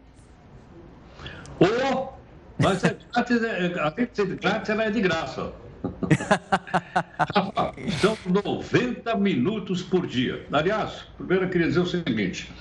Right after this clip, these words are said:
É uma conquista importante da democracia brasileira que haja, assim, propaganda eleitoral no rádio, nas emissoras de rádio e também nas emissoras de televisão.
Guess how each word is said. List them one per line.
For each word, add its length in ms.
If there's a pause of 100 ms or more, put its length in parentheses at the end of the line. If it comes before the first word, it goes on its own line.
(420)
É 80
uma 140
conquista 380
importante 380
da 60
democracia 480
brasileira 440
que 160
haja, 260
assim, 220
propaganda 480
eleitoral 760
no 280
rádio, 480
nas 180
emissoras 400
de 80
rádio 300
e 40
também 160
nas 160
emissoras 380
de 60
televisão. 520